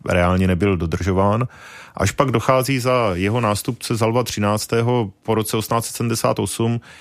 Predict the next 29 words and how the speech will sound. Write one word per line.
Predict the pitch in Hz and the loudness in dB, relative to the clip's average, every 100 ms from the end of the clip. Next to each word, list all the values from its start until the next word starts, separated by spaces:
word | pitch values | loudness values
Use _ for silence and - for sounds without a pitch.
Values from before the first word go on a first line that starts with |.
| - | -20
k | - | -2
výrazné | 98 104 104 123 | 2 4 4 2
proměně | - 98 90 92 92 110 147 - - - - | 0 0 2 2 2 0 -2 -10 -20 -20 -12
a | - | -4
naopak | 82 85 104 120 127 127 - | 0 4 2 2 0 0 -2
je | 95 104 | 2 2
politika | 135 - 107 107 113 113 127 - - _ _ _ - | 0 -4 -2 -2 -2 -2 -2 -2 -10 _ _ _ -4
objevena | 104 87 110 98 95 95 110 135 - | 0 2 4 4 4 2 2 0 -2
jako | 101 95 113 | -2 0 -2
prostor, | - 110 - - 110 110 | -2 -2 -2 0 2 2
ve | 104 | 0
kterém, | - 107 107 110 113 117 | -2 0 2 2 0 -2
do | - - | -4 -4
kterého | 98 107 107 110 | -2 0 2 2
jsou | 101 - 113 - - | 0 0 0 -2 -10
křesťané | - 98 - 107 107 | -6 -2 2 2 2
posláni | - 92 107 98 90 85 101 - - - | -2 -2 2 2 2 -2 -8 -14 -20 -14
a | 90 87 | -2 -2
kde | 85 98 | 2 2
mají | 98 104 110 | 4 4 2
působit. | - 92 - 85 78 - - _ _ - | -2 -2 -2 -2 -4 -8 -20 _ _ -4
A | 85 85 - 98 - - - - - - - | 0 0 -4 -12 -12 -14 -10 -8 -6 -6 -8
dokonce, | - - 117 113 - 117 104 - 104 104 92 98 101 - 95 | -2 0 2 2 4 4 2 -2 -6 -4 -2 -4 -4 -6 -4
pak, | 107 - | -2 0
pak | 107 107 | 0 2
je | |
tam | 92 98 | 2 4
nějaký | 98 98 - | 2 2 -2
takový | 90 85 95 85 | -2 -2 0 -2